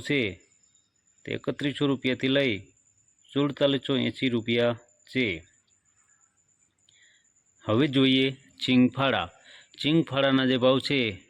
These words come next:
એક હજાર પચાસ રૂપિયાથી લઈ તેરસો ચાલીસ રૂપિયા છે. હવે જોઈએ સોયાબીન. સોયાબીનના જે ભાવ છે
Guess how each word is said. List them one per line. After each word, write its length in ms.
એક 240
હજાર 260
પચાસ 360
રૂપિયાથી 500
લઈ 160
તેરસો 380
ચાલીસ 340
રૂપિયા 520
છે. 140
હવે 260
જોઈએ 380
સોયાબીન. 500
સોયાબીનના 560
જે 120
ભાવ 220
છે 200